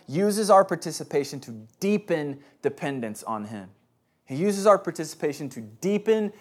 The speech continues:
dependence on Him. Now we move to the promise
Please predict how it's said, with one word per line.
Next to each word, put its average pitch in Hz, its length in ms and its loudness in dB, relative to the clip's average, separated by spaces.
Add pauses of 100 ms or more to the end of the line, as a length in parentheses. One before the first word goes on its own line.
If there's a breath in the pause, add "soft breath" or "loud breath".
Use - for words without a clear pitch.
(140 soft breath)
dependence 151 800 -6 (260 soft breath)
on 139 240 4
Him. 127 460 -4 (1000)
Now 165 280 10
we 226 100 6
move 190 240 4
to 170 140 -4
the 135 80 -4
promise 147 880 0